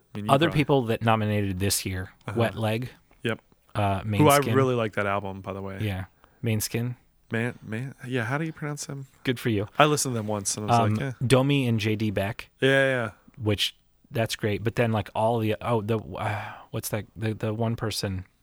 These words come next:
Speaker 2: who, the rapper that we had, and his wife was on it.
Speaker 1: Oh, uh, uh,
Speaker 2: Tobe?
Speaker 1: yeah.
Speaker 2: Yeah.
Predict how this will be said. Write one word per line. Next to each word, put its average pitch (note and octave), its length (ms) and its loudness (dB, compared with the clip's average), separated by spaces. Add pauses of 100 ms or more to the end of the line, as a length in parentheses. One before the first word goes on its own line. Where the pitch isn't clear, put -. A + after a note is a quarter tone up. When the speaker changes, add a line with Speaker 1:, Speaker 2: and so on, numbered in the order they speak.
(380)
Speaker 2:
who, G#2 140 -6
the G2+ 120 -6
rapper G2+ 340 -6
that G2 120 -6
we G2 120 -8
had, F#2 340 -8
and F#2 120 -6
his F#2+ 260 -8
wife F#2+ 280 -10
was G2 160 -8
on G2 160 -6
it. F#2 160 -8 (840)
Speaker 1:
Oh, A#2 240 4 (100)
uh, A2 300 2 (160)
uh, G#2 300 -2 (320)
Speaker 2:
Tobe? A2+ 320 -4 (200)
Speaker 1:
yeah. G2+ 300 -2 (800)
Speaker 2:
Yeah. F#2+ 300 -2